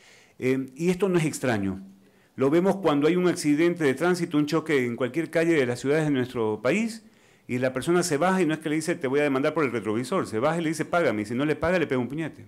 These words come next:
Eso es autotutela. No está pasando en otros lados, está pasando acá. Y está pasando porque se debilita el sistema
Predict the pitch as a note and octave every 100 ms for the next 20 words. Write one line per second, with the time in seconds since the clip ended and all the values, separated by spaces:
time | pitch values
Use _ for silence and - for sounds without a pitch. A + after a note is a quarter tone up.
0 | - F#3+ G#3 G3+ G3 D3+ E3+ A#3+ G3 -
1 | - - - B2+ F3 F3+ G#3+ F3+ G3 F#3+
2 | F#3 E3+ E3 F#3+ A#2 A#2 D3+ D3+ D#3 C#3+
3 | B2 A2 F2+ - - - B2+ E3+ E3+ F3
4 | F#3 F#3+ F#3 C3 C3+ B2 A#2 A#2+ C#3 D3
5 | C#3 C3 C3 B2